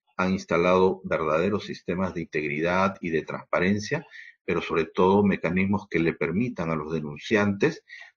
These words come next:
poder formular sus denuncias sin ser objeto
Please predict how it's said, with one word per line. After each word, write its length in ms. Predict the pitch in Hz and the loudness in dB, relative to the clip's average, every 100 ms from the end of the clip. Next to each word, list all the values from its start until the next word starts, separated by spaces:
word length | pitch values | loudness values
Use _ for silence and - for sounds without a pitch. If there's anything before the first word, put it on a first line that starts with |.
| _ | _
poder 320 | 90 87 120 131 | 4 6 6 4
formular 500 | 117 95 87 101 104 | 2 2 2 0 0
sus 240 | - 90 | -4 -2
denuncias 720 | 82 98 110 107 95 - - - - _ | 2 4 2 0 -4 -6 -14 -20 -20 _
sin 400 | - - 139 131 | -10 -4 -2 -2
ser 260 | - 127 120 | 0 2 2
objeto 760 | 104 - 113 101 98 90 | 0 2 2 2 0 -4